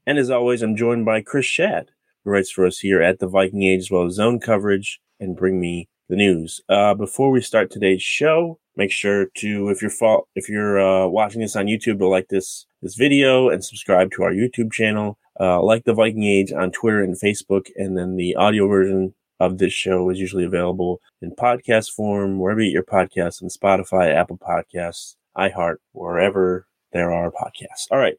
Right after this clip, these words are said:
uh, we got a bunch to talk about today, but before we get started, Chris, you were out on Thursday, and we didn't even record when this actually happened anyways, but Adam Thielen was released on Friday. Uh, longtime Vikings receiver,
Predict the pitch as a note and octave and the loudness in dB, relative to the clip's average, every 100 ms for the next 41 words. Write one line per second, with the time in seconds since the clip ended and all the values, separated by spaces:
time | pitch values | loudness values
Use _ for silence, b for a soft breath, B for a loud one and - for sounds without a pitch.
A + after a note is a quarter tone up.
0 | - C3+ B2+ A#2+ A2+ A#2 A2+ F#2+ - - | 0 2 2 2 2 2 2 2 -2 -8
1 | G#2 D#3+ D3+ - C3+ A#2 A#2 A#2 A#2 A2 | -2 -2 -2 -2 0 0 2 -2 0 2
2 | G#2+ A#2+ C3+ _ - G#2 G#2 - C3 A#2+ | 2 2 -4 _ -8 -6 -6 -2 2 4
3 | A#2+ A2+ G#2+ G2 - G#2+ G#2 G2+ - - | 2 2 2 0 0 2 2 -2 -4 0
4 | B2 A2+ - - - - A2+ G2 G#2+ F#2+ | 0 0 -8 -12 -16 -2 2 4 4 4
5 | G#2+ - A2+ G#2 A2 G2+ G2+ G2 _ _ | 0 0 0 0 0 2 2 0 _ _
6 | F#2+ G#2+ B2 A#2 G#2 G2 F#2 - A#2+ A2 | -2 0 2 2 0 -2 -2 0 0 2
7 | G#2 F#2 _ - G2 G2 G2+ F#2+ - F2 | 0 -6 _ -6 -4 -2 -2 -4 -4 -4
8 | G#2 G#2 F#2+ F2 E2+ _ - G#2+ G#2+ F2 | -2 -2 -4 -6 -10 _ -4 0 2 2
9 | E2+ F#2+ - - F2+ - G#2 G2+ F#2+ A#2 | 0 -4 -8 -2 0 2 0 0 -2 -2
10 | G#2+ G2+ F#2 G2 F#2 F2 F2 - - F#2 | 0 0 0 2 2 2 0 -10 -6 -4
11 | F2 E2+ E2+ E2+ E2 - - A#2 G#2+ G2+ | -2 -4 -6 -10 -12 -14 -2 2 2 0
12 | E2+ G#2 - _ - _ - G2+ F#2 F2 | -2 -6 -12 _ -20 _ -2 0 0 -4
13 | A2 A#2 G#2+ G#2+ G#2 G2 F#2+ F#2+ F#2 F#2 | 0 2 2 0 0 2 0 0 -4 -4
14 | - F2+ F#2 G2 | -4 -2 -2 -4